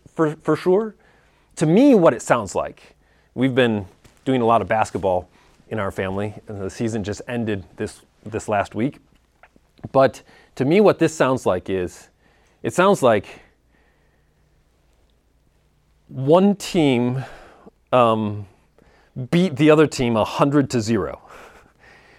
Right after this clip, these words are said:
The team that lost by a hundred like,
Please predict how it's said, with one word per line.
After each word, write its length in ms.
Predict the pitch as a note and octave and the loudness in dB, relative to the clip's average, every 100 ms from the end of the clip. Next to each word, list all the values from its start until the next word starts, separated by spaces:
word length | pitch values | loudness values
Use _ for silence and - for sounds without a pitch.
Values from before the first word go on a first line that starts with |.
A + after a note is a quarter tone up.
| _ | _
The 80 | C#3+ | -2
team 280 | - A3 A3+ | 4 4 6
that 140 | F#3 | 4
lost 560 | D3+ D3+ C3 - - - _ _ _ | 6 6 6 2 -16 -20 _ _ _
by 140 | C3 | 4
a 60 | C3+ | 6
hundred 420 | E3 A#2 F2+ A2 - _ _ _ _ _ _ _ _ _ _ _ _ _ _ _ _ _ _ | 4 2 -4 -8 -16 _ _ _ _ _ _ _ _ _ _ _ _ _ _ _ _ _ _
like, 380 | C#3+ B2+ - - | 2 2 0 -20